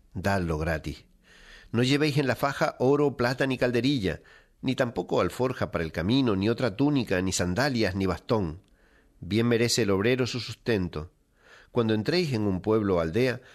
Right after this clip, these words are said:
averiguad quién hay allí de confianza y quedaos en su casa hasta que os vayáis.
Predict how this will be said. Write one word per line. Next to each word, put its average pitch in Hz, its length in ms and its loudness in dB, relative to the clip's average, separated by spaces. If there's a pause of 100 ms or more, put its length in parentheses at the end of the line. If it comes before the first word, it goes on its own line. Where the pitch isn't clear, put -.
(180)
averiguad 117 560 0 (440)
quién 170 260 -2 (100)
hay 107 240 0
allí 107 360 -4 (180)
de 92 180 -4
confianza 87 800 -4 (100)
y 113 80 -4
quedaos 123 420 0
en 127 80 0
su - 160 -6
casa 110 400 -2 (220)
hasta 107 260 -4
que 101 120 -2
os 90 80 -4
vayáis. 78 500 -4